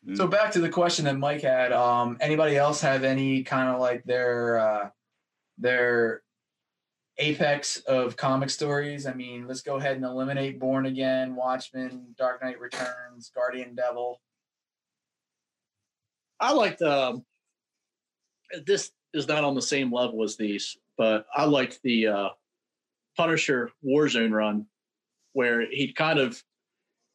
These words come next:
Speaker 2: hey, this idea that he was getting revenge for his family was out the window. He was just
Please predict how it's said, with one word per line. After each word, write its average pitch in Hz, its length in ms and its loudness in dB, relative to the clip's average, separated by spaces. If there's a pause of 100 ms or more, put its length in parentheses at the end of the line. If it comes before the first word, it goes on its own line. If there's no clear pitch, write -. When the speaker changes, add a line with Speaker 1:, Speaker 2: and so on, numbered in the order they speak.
(200)
Speaker 2:
hey, 175 280 2 (540)
this 151 320 -2
idea 196 440 2
that 156 80 2
he 175 240 0
was 147 380 2 (560)
getting 180 240 0
revenge 139 420 0
for 131 120 0
his 147 180 2
family 151 540 0
was 113 180 0
out 127 300 0
the 120 100 0
window. 113 340 4
He 113 220 2
was 113 180 0
just - 240 -2